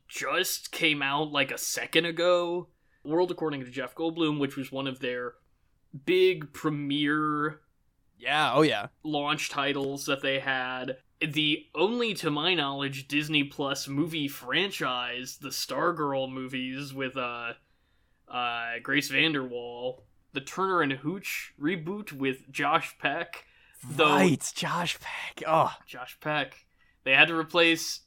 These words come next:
Speaker 1: Drake Bell with something, so they chose that dog.
Speaker 2: <laughs> That's a good choice.
Speaker 1: They did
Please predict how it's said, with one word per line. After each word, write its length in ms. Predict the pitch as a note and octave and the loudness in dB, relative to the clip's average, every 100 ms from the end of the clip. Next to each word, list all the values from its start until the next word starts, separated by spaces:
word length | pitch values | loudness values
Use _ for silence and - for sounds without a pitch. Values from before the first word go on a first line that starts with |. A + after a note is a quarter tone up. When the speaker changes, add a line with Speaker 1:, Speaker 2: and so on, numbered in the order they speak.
| _ | _
Speaker 1:
Drake 260 | D#3 D#3+ D#3+ | 0 2 4
Bell 180 | F3 F3 | 4 4
with 100 | E3+ | 4
something, 440 | F#3 F#3 C#3 A#2+ | 4 4 -2 -6
so 260 | - D3 C3+ | 0 2 4
they 120 | C3+ | 2
chose 260 | C3 D#3 D3+ | 0 -2 0
that 200 | D#3 C#3+ | 0 6
dog. 1120 | F3 G#3 B2+ - C4+ B3 - D4+ - D#4 F4+ | 10 10 8 0 2 4 6 6 6 4 6
Speaker 2:
<laughs> 20 | |
That's 340 | G3 - - | 6 2 2
a 60 | A4+ | 4
good 200 | A4+ F4+ | 6 6
choice. 460 | G#4+ G#4+ D#3+ - - _ _ _ _ | 6 6 4 2 -18 _ _ _ _
Speaker 1:
They 400 | D3 E3 D#3+ C3+ C#3 | 2 4 4 0 -6
did 600 | G3+ A#3 G3 D#3+ D#3 | -2 4 6 6 2